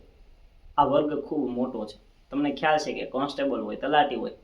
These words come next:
કે જેની અંદર કેટલા લાખોની અંદર જે છે તે ફોર્મ ભરાય છે.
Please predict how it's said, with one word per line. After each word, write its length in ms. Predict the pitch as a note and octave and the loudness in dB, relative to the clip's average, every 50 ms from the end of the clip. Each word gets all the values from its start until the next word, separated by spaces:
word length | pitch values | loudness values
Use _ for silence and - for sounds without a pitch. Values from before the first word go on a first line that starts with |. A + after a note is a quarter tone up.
| _ _ _ _ _ _ _ - | _ _ _ _ _ _ _ -12
કે 60 | C3 | -8
જેની 200 | B2 C#3 C#3+ D3+ | -4 -2 -2 -2
અંદર 220 | D3+ D3+ D#3 D3+ | -2 -2 -4 -4
કેટલા 460 | - - - C#3 - D3 D#3 D#3 D#3 D#3+ | -4 -4 -6 -6 -4 -2 0 2 4 4
લાખોની 600 | C3 B2+ A#2 A#2 B2 - - - F3+ F3 F3 E3 | 4 4 4 2 0 0 0 0 2 2 2 2
અંદર 220 | D#3+ D#3+ D#3 D#3 C#3+ | 2 2 2 2 2
જે 200 | C3+ D3 D3+ D3 | 2 2 0 0
છે 120 | - D#3+ - | -2 -4 -4
તે 100 | - B2+ | -4 -4
ફોર્મ 300 | - - C3+ B2 A2+ G#2+ | -4 -4 -6 -6 -6 -6
ભરાય 240 | A#2 A2+ G#2+ - | -4 -4 -4 -4
છે. 100 | - - | -6 -10